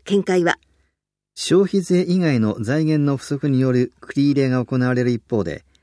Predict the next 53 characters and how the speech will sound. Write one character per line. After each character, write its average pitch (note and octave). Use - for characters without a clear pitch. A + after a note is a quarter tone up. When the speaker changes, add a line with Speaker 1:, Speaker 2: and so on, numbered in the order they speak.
Speaker 2:
景 G3
気 G3
回 F#3+
復 -
に A2+
伴 A#2+
う G#2+
地 -
方 D#3+
税 C3
収 F#2
増 C3+
加 C3
に A#2+
よ A#2
り、 A2
地 -
方 C3+
交 D3+
付 C#3
税 B2
総 D#3
額 C#3+
が C3
減 C#3
少 E3+
傾 E3+
向 B2
に A#2
あ F2+
り D#2+
ま D2
す。 -
国 F3
か F3+
ら D#3+
具 A#2+
体 F#3
的 F3+
な D3+
地 -
方 F#3+
財 G#3
政 D3+
の A2
見 A2+
通 D#3
し C#3+
が C3+
示 D3+
さ D#3
れ C3
ず、 F2